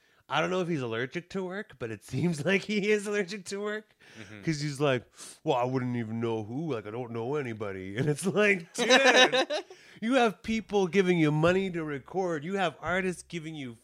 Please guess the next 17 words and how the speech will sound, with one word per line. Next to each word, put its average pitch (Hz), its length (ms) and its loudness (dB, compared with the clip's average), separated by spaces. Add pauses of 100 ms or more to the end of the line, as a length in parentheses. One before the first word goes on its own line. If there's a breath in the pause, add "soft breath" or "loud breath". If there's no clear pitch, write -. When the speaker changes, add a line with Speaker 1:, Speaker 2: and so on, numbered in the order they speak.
Speaker 1:
free 208 220 -2
recordings. 139 520 -4
You 165 160 -10
have 160 120 -8
all 151 140 -8
these 147 160 -12
people 135 360 -10 (380 soft breath)
dying 139 380 0
to 131 100 -10
be 123 180 -8
a 113 60 -6
part 110 320 -12
of 95 100 -14
whatever 98 320 -12
you're 95 200 -16
doing, 92 420 -12
right? 95 340 -10